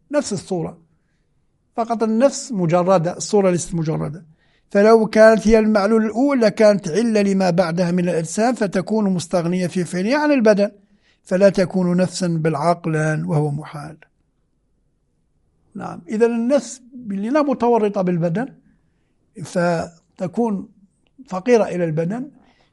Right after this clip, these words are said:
فلا تكون فاعلة، فهي إذن مشروطة بأسرها بالأجسام. نعم، هنا مكتوب في المتن بأسرها، لكن مخطوطة،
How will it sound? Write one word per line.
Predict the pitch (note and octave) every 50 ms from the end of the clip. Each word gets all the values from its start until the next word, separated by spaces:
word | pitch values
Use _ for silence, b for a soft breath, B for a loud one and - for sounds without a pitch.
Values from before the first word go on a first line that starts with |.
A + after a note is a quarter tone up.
| _ _
فلا | _ F3+ F3 F#3 G3
تكون | F3+ F#3 F3 D3+ - F#3+ F#3+ F#3+ F#3+ F#3 F#3 F#3 F3+ F3
فاعلة، | C#3 - - D3+ C3 C#3 C#3+ C#3+ - - _
فهي | - - G3 F3+ G3 G#3 G#3
إذن | G3+ A3+ G#3+ G#3 F#3+
مشروطة | F#3 F3+ F3+ D#3 - G#3+ A3+ A3+ G3 F3 F#3 E3+
بأسرها | D#3+ D#3 F3 E3+ F3+ - - _ - G#3+ G3+ F#3+ - - D#3 E3+ D#3 D#3+ F#3+
بالأجسام. | F#3 E3+ D#3+ - D3+ D#3 C#3+ - - D#3 D3 C#3+ D3+ D#3 F#3 - _ _ _ _ _ _ _ _ _ _ _ _ _ _ _
نعم، | E3 D3+ D3+ C#3+ C#3 C#3+ D3 D3+ - _ _ _ _ _ _ _ _ _ _ _ _ _ _ _ _ _ _ _ _ D4 G#3+
هنا | G3 G#3 G#3+ G#3+
مكتوب | G#3 G3+ - - - G#3+ G3
في | - G3+
المتن | G3 F#3+ G3 G#3 G3+ - A3
بأسرها، | E3 D#3 F#3 A3+ A3 G3+ - - F3+ E3+ E3+ F3+ G3+
لكن | G#3+ G#3 - - G3 F3+ F3+ F3 F3
مخطوطة، | E3+ - - - - F#3 E3+ E3 - E3+ E3 E3 E3 - - -